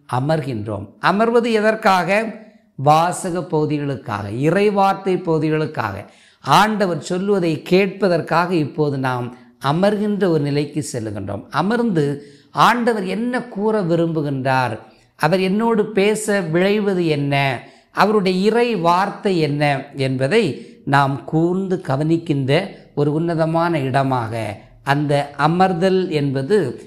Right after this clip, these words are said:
அமைந்திருக்கிறது. இப்போது நாம் இறைவார்த்தை பகுதிக்கு கடந்து செல்கிறோம். இறைவார்த்தை என்று வருகின்ற போது, மூன்று வாசக பகுதிகளை பார்க்கிறோம். முதல் வாசகம்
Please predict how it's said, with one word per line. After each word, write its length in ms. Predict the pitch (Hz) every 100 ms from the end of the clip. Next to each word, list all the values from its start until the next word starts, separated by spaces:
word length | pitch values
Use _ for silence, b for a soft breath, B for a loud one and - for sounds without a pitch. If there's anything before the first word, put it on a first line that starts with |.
| -
அமைந்திருக்கிறது. 960 | - 139 165 156 123 107 110 95 101 104 98 - - - b b b
இப்போது 400 | 254 254 254 240
நாம் 140 | 208
இறைவார்த்தை 680 | 196 214 254 247 226 - 190
பகுதிக்கு 480 | 170 185 190 202 208
கடந்து 380 | - 156 143 139
செல்கிறோம். 540 | - 113 110 107 107 -
இறைவார்த்தை 840 | 220 285 294 254 233 - 214 202
என்று 260 | 175 165
வருகின்ற 420 | 156 165 175 151 127
போது, 280 | 185 240 233 - B B B B -
மூன்று 760 | 165 196 226 247 240 185 202 175 156 143 127 117 - B -
வாசக 640 | 139 175 226 226 220 185
பகுதிகளை 540 | 135 151 151 156 165
பார்க்கிறோம். 640 | 165 123 107 - 104 104 - _ _ _ _
முதல் 420 | 160 170 208 226
வாசகம் 800 | 175 160 147 - 131 226 233 -